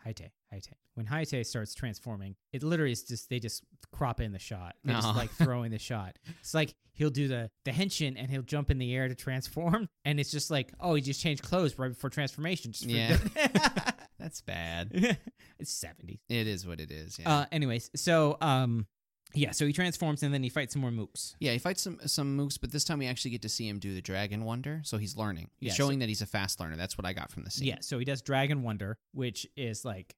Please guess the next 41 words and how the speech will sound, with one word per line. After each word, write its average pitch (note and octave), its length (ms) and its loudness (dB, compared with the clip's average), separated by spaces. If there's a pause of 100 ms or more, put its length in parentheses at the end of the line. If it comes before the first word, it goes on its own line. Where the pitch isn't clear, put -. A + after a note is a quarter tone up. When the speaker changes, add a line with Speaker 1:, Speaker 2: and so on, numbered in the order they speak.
Speaker 1:
he's B2+ 180 -2
able A#2 180 -4
to G#2+ 60 -6
summon A#2+ 220 -2
a A#2+ 60 -2
dragon A2 340 -4
like G2 180 -6
the A2+ 120 -10
other G2+ 100 -8
Speaker 2:
Yeah, A2+ 120 -2
Speaker 1:
guys. G2+ 100 -6
Speaker 2:
summons A#2 220 -2
a A2 60 -8
dragon, G#2 320 -4
and G2 140 -4
it F#2 60 -10
does F#2+ 180 -4
the F#2+ 80 -6
exact G2+ 300 -4
same G2+ 160 -2
thing, G2 200 -2
but F2 140 -6
fire D#2+ 220 -2
instead E2+ 200 -8
of D#2+ 80 -10
water. - 180 -4
Speaker 1:
We're D3+ 100 0
probably D3+ 260 0
gonna A2+ 120 -6
keep A2 160 -6
going A2 180 -4
back G2+ 180 -6
to - 80 -10
it A2 40 -4
all G#2 60 -6
the - 60 -12
time, G2 120 -6
but A2 100 -8
another C#3+ 200 -2
part C3 380 -2
in A2+ 260 -6